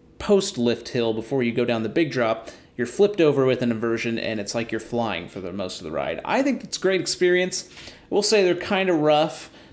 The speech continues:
um, not the most comfortable experience. It's more of just the, kind of the intimidation and the intensity of being on your stomach and being completely flat rather than sitting down in a seat. Um, that said, the reason this is on chopping block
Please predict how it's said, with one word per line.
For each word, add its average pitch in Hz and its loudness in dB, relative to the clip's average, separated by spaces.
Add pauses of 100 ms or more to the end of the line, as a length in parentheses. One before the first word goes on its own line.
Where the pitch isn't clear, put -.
(120)
um, 120 0
not 151 0
the 160 -2
most 139 -2
comfortable 143 0
experience. 147 0
It's 123 -6
more 147 4
of 117 0
just 127 0
the, 113 0 (720)
kind 147 0
of 131 2
the 120 2
intimidation 120 0
and 113 -2
the 107 -2
intensity 117 -2
of 104 -4
being 123 0
on 117 -2
your 110 -2
stomach - -2 (320)
and 107 -6
being 131 0
completely 127 -2
flat 123 -2
rather 117 -2
than 107 -6
sitting 120 -2
down 110 -2
in 104 -4
a 113 -6
seat. - -6 (260)
Um, 120 -2
that 175 2
said, 160 2
the 147 0
reason 143 4
this 127 -2
is 123 -4
on 107 -2
chopping 120 -2
block 110 -2